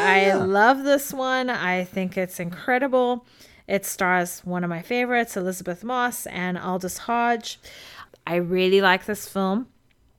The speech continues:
Speaker 2: They, uh, take a little bit of a different look at, well, how do we make a, an invisible man relevantly terrifying?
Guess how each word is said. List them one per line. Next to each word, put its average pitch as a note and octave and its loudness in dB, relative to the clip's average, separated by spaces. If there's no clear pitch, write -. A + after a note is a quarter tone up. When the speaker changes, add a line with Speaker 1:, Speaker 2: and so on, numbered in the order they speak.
Speaker 2:
They, E3+ -4
uh, D3+ -8
take F#3 -2
a F#3 0
little F#3 0
bit F#3+ 0
of F3+ 0
a F3 0
different F#3+ -4
look F3+ -2
at, F3 -4
well, F3+ -2
how B3 2
do C4 4
we A3+ 4
make G3 -2
a, F#3+ -4
an G3 0
invisible F#3+ 0
man F3 -2
relevantly F3+ -2
terrifying? D#3 -4